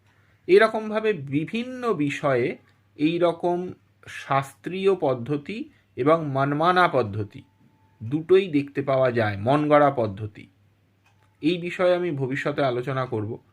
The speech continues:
চ্যানেলটি সঙ্গে থাকবেন এবং আমি বলবো, আমি চেষ্টা করছি এই বিষয়গুলো আলোচনা করতে। এই জিনিসগুলোকে যথাসম্ভব একটু চারদিকে ছড়িয়ে দেওয়ার চেষ্টা করুন,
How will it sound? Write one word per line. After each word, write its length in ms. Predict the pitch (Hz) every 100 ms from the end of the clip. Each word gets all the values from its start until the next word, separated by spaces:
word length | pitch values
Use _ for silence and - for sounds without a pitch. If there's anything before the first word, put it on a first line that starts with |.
| _ _ _ -
চ্যানেলটি 420 | 143 156 165 180
সঙ্গে 360 | - 131 147
থাকবেন 420 | 151 160 151 160 156
এবং 200 | 147 147
আমি 220 | 143 156
বলবো, 460 | 123 123 160 160
আমি 220 | 131 127 143
চেষ্টা 440 | 139 139 - 180
করছি 420 | 180 170 - 151
এই 100 | 143
বিষয়গুলো 760 | 131 131 143 139 143 143 147 - _ _ _ _ _ _ _
আলোচনা 520 | 131 143 151 170 160
করতে। 440 | 139 117 - 143 - _ _ _
এই 160 | 147
জিনিসগুলোকে 760 | 165 147 147 151 151 160 160 170
যথাসম্ভব 840 | 131 113 110 165 170 175 170 180 160
একটু 280 | 139 -
চারদিকে 560 | 165 139 120 120 127 -
ছড়িয়ে 400 | - - 120 135
দেওয়ার 260 | 135 139 139
চেষ্টা 400 | 139 127 - 165
করুন, 360 | 160 143 107